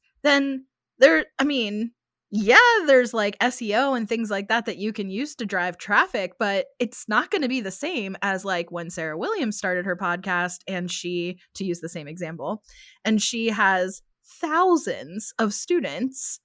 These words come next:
paying students, thousands in her program.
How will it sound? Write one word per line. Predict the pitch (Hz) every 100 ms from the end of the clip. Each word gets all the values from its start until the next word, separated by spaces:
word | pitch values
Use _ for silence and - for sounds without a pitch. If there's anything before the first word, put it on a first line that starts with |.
| _
paying | - 381 381 349 349 330 339 -
students, | - - 381 262 135 - -
thousands | 349 370 415 302 - - 214 220 - _ _ _ -
in | 226
her | 220
program. | 202 208 185 - - 175